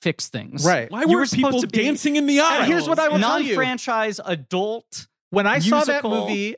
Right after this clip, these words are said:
Speaker 2: at the imax in Lincoln Square
Speaker 1: Yeah.
Speaker 2: for two hours, that did save all of it for me. You know what I mean? Like, while I was
Speaker 1: Yeah.
Speaker 2: in that movie, while I was in that moment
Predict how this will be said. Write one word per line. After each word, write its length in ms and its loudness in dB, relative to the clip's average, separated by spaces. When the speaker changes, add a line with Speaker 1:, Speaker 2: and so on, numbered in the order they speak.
Speaker 2:
at 160 -4
the 80 -4
imax 560 -4
in 140 -8
Lincoln 280 -10
Square 560 -2
Speaker 1:
Yeah. 200 -4
Speaker 2:
for 400 2
two 240 -6
hours, 600 -2
that 240 -6
did 260 -4
save 420 -10
all 160 -8
of 80 -10
it 100 -12
for 100 -8
me. 80 0
You 80 6
know 80 6
what 80 6
I 40 4
mean? 120 2
Like, 120 0
while 240 2
I 80 2
was 200 -2
Speaker 1:
Yeah. 100 -2
Speaker 2:
in 220 -2
that 180 0
movie, 300 0
while 280 2
I 120 4
was 160 0
in 120 -2
that 180 -2
moment 400 -2